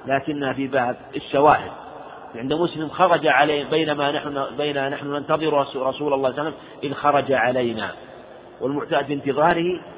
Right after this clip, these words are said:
يكون لصلاة الجماعة. وعلى عنقه أمامة بنت أبي العاص، هذا وصل على عنقه، هذا لفظ مسلم، اللفظ الصحيحين، وهو حامل أمامة،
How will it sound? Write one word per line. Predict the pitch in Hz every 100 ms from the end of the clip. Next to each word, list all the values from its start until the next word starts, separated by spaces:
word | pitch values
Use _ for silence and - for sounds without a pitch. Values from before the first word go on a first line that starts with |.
| -
يكون | 127 143
لصلاة | 139 135 131 131 135
الجماعة. | 123 135 135 117 98 - - - - - - - - - - - - - - - - - -
وعلى | 131 143 156 160 156 156 - - 117
عنقه | 135 151 143 151 135 151 151 143 - - -
أمامة | 135 151 143 127
بنت | 139 139
أبي | 139 135 131 135 131 - -
العاص، | 123 139 110 - - - - - - - -
هذا | 151 165 160
وصل | 143 151
على | 123 143
عنقه، | 123 151 165 190 147 - - - - -
هذا | - 156 160
لفظ | 135
مسلم، | 147 156 - 98 87 - -
اللفظ | 143 143
الصحيحين، | 127 - 143 147 - 165 165
وهو | 147 151
حامل | - 156 175 165 156 151
أمامة، | 147 139 113 -